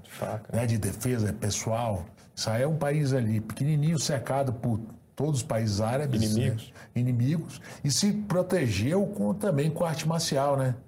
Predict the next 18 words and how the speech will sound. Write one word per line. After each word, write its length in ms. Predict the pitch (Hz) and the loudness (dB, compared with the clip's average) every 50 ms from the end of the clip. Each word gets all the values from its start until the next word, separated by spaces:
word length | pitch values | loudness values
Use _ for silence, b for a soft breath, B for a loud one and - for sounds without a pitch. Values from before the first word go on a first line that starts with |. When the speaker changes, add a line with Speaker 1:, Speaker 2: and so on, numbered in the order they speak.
| B B B B B B B B - | B B B B B B B B -4
Speaker 2:
E 100 | 107 107 | -2 0
aí 180 | 110 117 131 131 | 0 0 0 -2
que 140 | - - | -2 -2
veio 240 | 120 92 107 127 131 | -2 0 0 2 2
da 80 | 127 - | 0 0
Polônia, 540 | - - 131 120 110 110 131 151 160 165 165 | 0 0 0 0 0 0 2 2 2 0 0
e 40 | |
quem 220 | 165 - 175 180 160 | 0 0 0 0 0
foi 240 | - - 165 170 160 | 0 -2 -2 -2 0
que 140 | 165 160 | 0 -2
trouxe? 480 | - - 143 139 139 135 123 - - - | 0 0 0 2 2 2 0 -2 -4 -6
Qual 200 | - 156 160 - | -4 -4 -4 -2
foi 140 | - 180 175 | -2 0 2
o 40 | 165 | 2
mestre? 380 | 147 143 143 135 117 - - - | 4 4 4 4 2 0 -2 -2
Quem 320 | - 147 165 175 180 160 | -2 0 0 2 2 0
é 100 | 151 151 | 0 0
o 280 | 147 151 151 139 123 | 0 0 0 0 -2